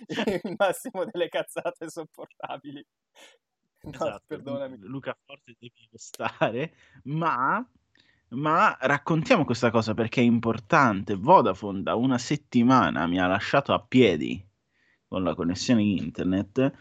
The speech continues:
Speaker 2: paventando scuse sul fatto che nella mia zona quattro ripetitori, ti ho mandato anche lo screen, quattro ripetitori sarebbero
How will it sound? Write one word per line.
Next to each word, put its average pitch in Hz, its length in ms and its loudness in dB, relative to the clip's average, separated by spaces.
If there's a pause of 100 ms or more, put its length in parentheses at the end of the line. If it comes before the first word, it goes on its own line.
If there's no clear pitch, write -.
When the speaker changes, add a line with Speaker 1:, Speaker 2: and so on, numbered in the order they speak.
(520)
Speaker 2:
paventando 147 640 8
scuse 160 480 -2
sul 120 220 -2
fatto 147 360 0
che 135 240 2
nella 110 260 2
mia 127 300 4
zona 127 460 4
quattro 127 460 2
ripetitori, 104 880 2
ti - 80 -2
ho 104 60 2
mandato 104 280 2
anche 101 160 -2
lo 95 100 -2
screen, 95 400 -2
quattro 120 360 2
ripetitori 104 640 4
sarebbero 92 800 4